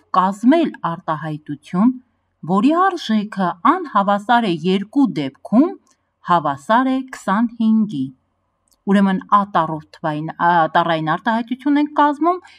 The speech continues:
որ երբ որ այի փոխարեն տեղադրում ենք երկուս, այդ թվային արտահայտության արժեքը դառնում է քսանհինգ։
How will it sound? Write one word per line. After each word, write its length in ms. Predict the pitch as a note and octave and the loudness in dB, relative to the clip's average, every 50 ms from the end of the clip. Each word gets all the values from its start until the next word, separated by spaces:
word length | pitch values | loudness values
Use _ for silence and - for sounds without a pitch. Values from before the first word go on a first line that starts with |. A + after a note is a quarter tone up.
| _ _ - | _ _ 0
որ 140 | A3 B3+ B3 | 2 2 4
երբ 300 | C4 D#4 F4 D4 - _ G#3+ | 4 2 2 0 -2 _ -6
որ 120 | F3+ E3+ - - | -6 -6 -2 0
այի 200 | F3+ G#3 A#3+ B3 A#3+ | 0 2 2 0 -2
փոխարեն 540 | B3 - F#3 F3+ - F3+ F3 F3 F3 D#3 E3 | -2 -8 -8 -6 -4 -4 -4 -4 -6 -8 -6
տեղադրում 540 | E3 E3+ E3 F3+ F3+ E3+ F#3+ F#3 F#3+ F3+ D#3+ | -8 -2 0 0 0 0 0 -2 -2 -2 -2
ենք 160 | D3+ C#3+ B2+ - C#3 | -4 -6 -6 -8 -4
երկուս, 560 | C#3+ E3 D#3 D3 D3 - _ - C#4 F4+ F4+ - - _ _ _ _ _ _ _ _ _ _ _ | 0 0 0 0 -2 -4 _ 2 2 2 2 -2 -12 _ _ _ _ _ _ _ _ _ _ _
այդ 200 | - F3+ G#3 G#3 - | -2 -2 -2 -4 -8
թվային 380 | - B3 B3+ C#4+ C#4+ C#4+ C#4+ D4 | -10 -4 -2 0 0 0 0 0
արտահայտության 760 | C#4+ D4 C#4+ D4+ C#4 C4+ C#4+ C4+ - C4 C4+ C4+ C#4 C#4 C4 C4+ | -2 -2 -2 -2 0 0 0 -2 -4 -4 0 2 2 4 4 4
արժեքը 480 | C4 B3+ B3+ A#3+ C4 C4+ C4 C4+ C#4 C4+ A3 | 4 2 0 0 -2 -2 -2 -2 -4 -2 0
դառնում 480 | F3 E3+ D#3+ D3+ D3+ F3+ G3 A3 A#3 A#3+ | 0 0 0 0 0 0 0 2 2 2
է 60 | A#3 A#3+ A#3 - _ _ _ _ _ _ _ _ | 2 0 -2 -6 _ _ _ _ _ _ _ _
քսանհինգ։ 1160 | - - - G3 D#3+ D#3+ F3 G3 G3 - _ _ _ _ _ _ _ G3 G#3+ G3 E3 C#3+ - | -20 -6 -2 -2 0 0 -2 -4 -8 -10 _ _ _ _ _ _ _ -2 0 0 0 -2 -4